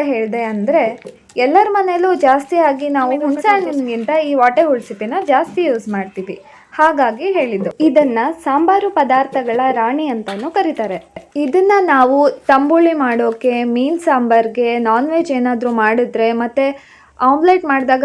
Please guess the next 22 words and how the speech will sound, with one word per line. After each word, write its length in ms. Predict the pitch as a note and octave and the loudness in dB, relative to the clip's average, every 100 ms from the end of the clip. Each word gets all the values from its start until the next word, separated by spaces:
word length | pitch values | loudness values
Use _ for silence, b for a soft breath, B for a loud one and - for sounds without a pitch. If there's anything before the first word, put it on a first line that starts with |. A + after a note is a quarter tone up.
| B3 | 2
ಗೌಲಾಗತ್ತೆ 680 | G#3+ A3+ C#4 C4+ A3+ A3 A3+ | 2 4 4 2 -2 -4 -4
ಅಂತ 380 | A3+ A3+ A#3 A3+ | -2 -2 -2 -2
ಅದಕ್ಕೆ, 580 | A3 A#3+ C#4+ A#3 A3+ G#3 | 0 -2 -2 0 -2 -2
ಕೆಸುವಿನ 380 | D4 D4 E4+ D#4+ | -4 -2 -2 -2
ಸೊಪ್ಪಿನ 320 | D4+ - A#3+ | -2 -2 -4
ಪಲ್ಯ 400 | A3+ A3+ A3+ G#3 - | -2 2 2 2 0
ಈ 100 | E4+ | 0
ಥರದಕ್ಕೆಲ್ಲ 560 | F4 D4 A3+ A3+ A3+ E4+ | 2 0 -2 -2 0 0
ಜಾಸ್ತಿ 360 | D4 C#4+ C#4+ B3+ | 2 0 0 -2
ಯೂಸ್ 240 | A3+ A3+ | -2 -4
ಮಾಡ್ಕೋತೀವಿ. 680 | G#3 F3+ G3 F#3+ F3+ F3+ - - C#4 | -8 -8 -8 -8 -8 -8 -12 -6 2
ಹಾಗೆ 360 | D4+ G#4+ G#4 | 2 2 0
ಜ್ವರ 240 | B3+ A#3+ C#4+ | 2 2 4
ಬಂದಾಗ 480 | F#4+ D4+ A3+ G#3+ G#3+ C#4 A#3+ - | 2 0 2 0 0 0 -2 -4
ಇದ್ರದ್ದು 360 | E4 G#4 G#4+ D4+ | -4 -2 0 2
ಒಂದ್ 200 | C4 C4 | 0 0
ಸಿಪ್ಪೆ 280 | C4+ C#4+ | 0 2
ತಗೊಂಡು 500 | C4+ A3+ G#3+ A3 C#4+ | 2 0 -4 0 2
ನಾಲ್ಗೆನ 480 | A#3 C4+ D#4 F4 F#4+ F4+ | 2 4 2 0 -4 -6
ಚೆನ್ನಾಗಿ 760 | F4+ B3+ A#3+ D#4 D#4 C#4 C4 - | -4 -4 0 0 -2 -4 -4 -2
ಉಜ್ಜಿದ್ರೆ 640 | A3+ A#3 G#3+ D4 B3 A#3 B B B - | -2 -2 -2 0 0 -2 B B B 0
ಅಗ್ರದಂಶ 720 | C4+ D4 F#4+ D#4 C4+ C4 | 2 2 0 2 2 2